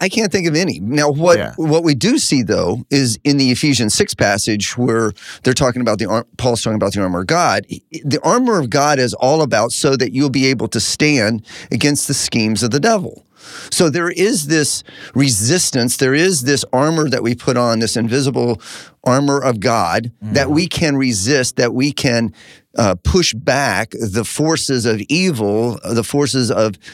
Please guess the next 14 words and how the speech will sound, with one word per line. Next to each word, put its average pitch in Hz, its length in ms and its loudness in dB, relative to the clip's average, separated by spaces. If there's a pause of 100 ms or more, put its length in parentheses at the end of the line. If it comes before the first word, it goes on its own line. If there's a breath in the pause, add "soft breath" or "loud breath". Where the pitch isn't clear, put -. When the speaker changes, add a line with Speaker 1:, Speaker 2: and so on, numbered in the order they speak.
Speaker 1:
Satan 143 480 0
and, 120 180 0 (140)
and 113 180 0
his 123 340 0 (260 loud breath)
entourage, 117 640 0 (320 loud breath)
and 127 120 2
we 165 120 2
can 156 160 -2
push 147 240 0
it 113 160 -4
back 123 360 0 (120)
because 120 880 0 (400 loud breath)
we 131 260 0
are, 135 140 0